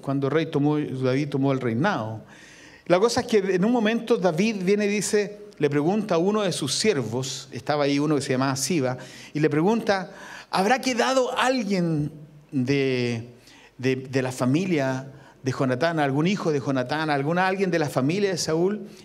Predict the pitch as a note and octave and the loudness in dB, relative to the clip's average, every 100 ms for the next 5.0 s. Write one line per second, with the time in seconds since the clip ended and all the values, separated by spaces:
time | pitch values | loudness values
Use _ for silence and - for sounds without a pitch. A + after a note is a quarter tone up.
0 | - A3 - - D#4 D#4 C#4 B3 D4+ C#4 | -4 -2 -2 0 2 4 2 2 -2 -6
1 | - - - - - C#3+ E3+ G#3+ G#3+ C4+ | -14 -20 -20 -14 -6 0 2 4 2 2
2 | D4 C#4+ - - - _ _ - B3 A#3 | 0 -2 -10 -20 -20 _ _ 2 2 4
3 | E4+ D#4 D4+ D4 - G3 A#3+ C4+ C4+ C#4 | 2 2 0 -4 -2 0 2 2 2 2
4 | C4+ C4 C4+ G#3 G#3 G#3 A3 A3+ A#3 A3 | 0 0 -2 0 2 2 2 2 0 -6